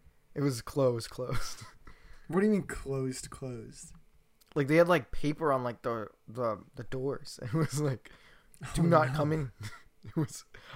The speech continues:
Speaker 1: I was like, "This looks closed, closed."
Speaker 2: Oh
Speaker 1: But we'll
Speaker 2: my
Speaker 1: see.
Speaker 2: gosh. At least we're
Speaker 1: We'll
Speaker 2: not
Speaker 1: see
Speaker 2: getting
Speaker 1: what the
Speaker 2: charged for A-list.
Speaker 1: Right? Ah. Oh, A-List was so good.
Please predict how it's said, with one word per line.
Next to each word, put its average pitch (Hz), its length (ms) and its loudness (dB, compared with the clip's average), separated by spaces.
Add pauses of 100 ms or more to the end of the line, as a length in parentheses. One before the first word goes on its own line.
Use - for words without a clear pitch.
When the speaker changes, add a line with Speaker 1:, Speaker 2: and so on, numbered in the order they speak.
Speaker 1:
I 165 40 4
was 147 100 4
like, 135 120 0
"This 147 120 -4
looks 160 220 -4
closed, 143 680 2
closed." 117 560 -12 (1120)
Speaker 2:
Oh 123 160 -6
Speaker 1:
But 143 80 4
we'll 190 120 4
Speaker 2:
my 214 40 4
Speaker 1:
see. 160 320 -2
Speaker 2:
gosh. - 580 -16 (880)
At 156 180 0
least 208 180 2
we're 226 80 6
Speaker 1:
We'll 208 80 10
Speaker 2:
not 196 60 6
Speaker 1:
see 220 80 6
Speaker 2:
getting 240 40 6
Speaker 1:
what 196 120 6
the 190 120 6
Speaker 2:
charged 160 520 0
for 139 500 -2 (300)
A-list. 135 680 -4 (1400)
Speaker 1:
Right? 131 380 -2 (100)
Ah. 110 340 -6 (1700)
Oh, 143 240 2
A-List 175 300 0
was 135 100 -8
so 135 160 -4
good. 120 240 -8